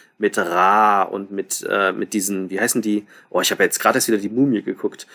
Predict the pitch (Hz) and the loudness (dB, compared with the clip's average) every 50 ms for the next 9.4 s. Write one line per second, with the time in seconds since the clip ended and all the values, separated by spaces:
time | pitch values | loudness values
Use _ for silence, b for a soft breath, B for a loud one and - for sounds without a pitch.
0 | b b b b - - - 90 - 95 90 90 85 - 92 87 85 82 - 90 | b b b b -12 -8 -8 -6 -6 -4 -4 -4 -6 -6 -8 -10 -10 -10 -8 -6
1 | 82 - 95 87 98 101 90 98 98 110 135 156 170 160 120 - - - - - | -4 -4 -4 -4 -6 -6 -2 -2 0 2 2 2 4 2 0 0 -2 -12 -8 -2
2 | 104 98 98 101 98 98 101 110 120 123 _ - - - 117 - - 123 101 107 | -2 -2 -2 -2 -2 -2 -2 -2 -2 -4 _ -6 -4 -2 -2 2 2 2 2 2
3 | 104 - 131 - 120 110 104 107 101 98 95 - 123 113 - 110 - - 113 - | 4 2 4 4 4 4 4 2 -4 -4 -4 -6 -6 -4 -2 -4 -2 -2 -4 -4
4 | - - - - - - 107 - - 107 95 - 95 82 - - 95 90 90 - | -2 -2 -2 -2 0 0 2 2 2 2 0 -2 -2 -2 0 0 0 0 0 -4
5 | _ _ _ _ _ _ _ _ - - 104 95 92 87 85 - - 87 85 82 | _ _ _ _ _ _ _ _ -14 -10 -6 -4 -4 -4 -4 -4 -6 -6 -4 -4
6 | 82 - 87 - - - - 82 90 - B B B B B B B _ - 90 | -4 -6 -6 -8 -6 -4 -4 -4 -6 -10 B B B B B B B _ -2 0
7 | 90 - - - - 85 82 80 - - - 82 80 - - - - - 107 101 | 0 0 -2 -4 -2 -2 -2 -2 -2 -4 -4 -4 -4 -2 -4 -4 -4 0 2 2
8 | 98 98 95 90 95 113 135 - - 92 78 - 76 - - 98 87 90 90 95 | 2 2 0 0 0 0 0 0 -2 -2 0 -2 -2 -2 -4 -8 -8 -8 -6 -6
9 | 95 101 101 95 90 - - | -6 -6 -6 -6 -8 -8 -10